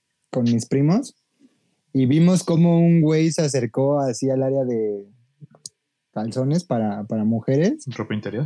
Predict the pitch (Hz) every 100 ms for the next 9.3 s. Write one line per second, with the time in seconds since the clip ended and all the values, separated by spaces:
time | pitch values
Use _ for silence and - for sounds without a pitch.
0 | 151 151 202 214 196 226 240 277 277 226
1 | 233 185 170 190 185 131 131 143 190 180
2 | 147 143 123 110 127 139 127 113 104 -
3 | 117 113 - 127 127 123 139 156 _ _
4 | _ - 143 127 123 117 131 147 156 196
5 | 156 107 113 - - - - _ _ _
6 | _ _ _ _ _ - 131 135 156 170
7 | 147 107 156 180 220 208 220 233 165 -
8 | 131 151 180 185 190 202 151 131 175 208
9 | 240 269